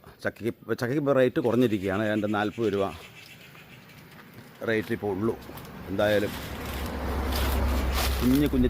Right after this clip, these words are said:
ചക്കകൾ പിരിഞ്ഞിരിക്കുന്നതുണ്ടോ? ശിഖരങ്ങൾ വെട്ടിക്കൊടുത്തതിൻ്റെ ഫലമായിട്ട് കണ്ടോ, ശിഖരങ്ങൾ വെട്ടിക്കൊടുത്തതിൻ്റെ ഭാഗമായിട്ടാണ് ഇതെല്ലാം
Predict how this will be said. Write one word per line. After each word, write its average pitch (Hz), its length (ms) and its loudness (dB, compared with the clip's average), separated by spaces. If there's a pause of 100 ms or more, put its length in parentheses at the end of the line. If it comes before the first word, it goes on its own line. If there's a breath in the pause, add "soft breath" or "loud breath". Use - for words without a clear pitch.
ചക്കകൾ 123 300 2
പിരിഞ്ഞിരിക്കുന്നതുണ്ടോ? 107 560 0 (600)
ശിഖരങ്ങൾ 139 460 4
വെട്ടിക്കൊടുത്തതിൻ്റെ 123 640 2
ഫലമായിട്ട് 113 500 2 (920)
കണ്ടോ, 123 200 2 (400)
ശിഖരങ്ങൾ 120 340 2 (100)
വെട്ടിക്കൊടുത്തതിൻ്റെ 104 540 0
ഭാഗമായിട്ടാണ് 101 600 2 (100)
ഇതെല്ലാം 98 340 2